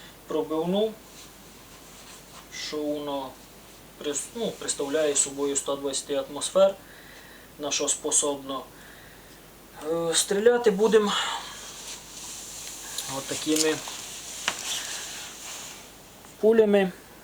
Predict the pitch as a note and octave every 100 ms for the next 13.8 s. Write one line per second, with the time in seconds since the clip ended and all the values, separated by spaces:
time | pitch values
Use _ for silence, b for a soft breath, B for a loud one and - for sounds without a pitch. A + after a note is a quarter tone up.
0 | - - - D#3 D#3 D3 C3+ A#2+ - -
1 | - - - - D3 C#3 C3+ C3+ D#3 G3+
2 | F3+ C3+ - - - - - - C#3 C3+
3 | C3+ - C3 C3+ C#3 C3+ - C3+ B2+ C#3
4 | C#3 F3 G3+ G#3+ - B B B B B
5 | B - C#3+ E3 G3 - D3 - C#3 -
6 | D3+ C#3+ F3 G3 E3 C3 - - - -
7 | - - C#3 D3 D3 - - G3+ G#3 F3+
8 | D3+ - - - - - - - D3+ A3+
9 | A#3+ D3 - - B B B B B B
10 | - - D3+ F3+ G#3 A3+ - E3 C3 F3
11 | G#3 F#3 F#3 F#3 - E3 A#2+ B2 C3 A#2
12 | G#2 - - - - - - - - -
13 | - - E3 F#3 F3 D#3 D3+ A2